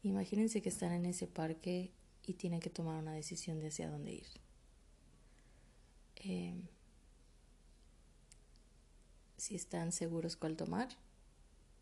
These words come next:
si tomaron el de la derecha, imagínense que van caminando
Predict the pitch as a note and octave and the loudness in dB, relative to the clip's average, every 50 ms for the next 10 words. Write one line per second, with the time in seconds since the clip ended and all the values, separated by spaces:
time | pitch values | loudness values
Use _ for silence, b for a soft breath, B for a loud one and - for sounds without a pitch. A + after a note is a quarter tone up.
0 | - - - - - - - - - - - - - F3 F3 E3+ E3 E3 D#3+ E3 | -20 -20 -20 -20 -20 -20 -20 -20 -12 -6 -4 0 2 2 2 2 2 0 0 -2
1 | - - - D#3+ D#3 D#3 D#3 D#3+ D#3+ D#3+ D#3+ E3+ - - - - F3+ E3+ E3 E3 | -4 -6 -4 -2 0 0 2 2 2 2 0 -2 -4 -8 -6 -4 -2 0 0 0
2 | E3 D#3+ D#3+ D#3+ D#3+ E3+ E3 D#3+ - - G#3+ A#3 A3+ - - - B B B B | -2 0 0 0 2 2 0 0 0 0 0 -2 -2 -6 -14 -20 B B B B
3 | B B B B B B B B B B B B B B B - G3 F3+ F3 F3 | B B B B B B B B B B B B B B B 0 2 2 2 2
4 | - E3+ F3 E3+ E3+ - - F3+ F#3 E3+ E3+ D#3+ D#3+ - E3 E3 E3 E3 E3+ F3+ | 2 2 2 2 0 -2 -4 -4 -2 -2 -2 -2 -2 -2 -2 0 2 2 4 4
5 | G3 G3 F#3+ F#3+ G#3+ C4+ | 4 4 4 4 2 0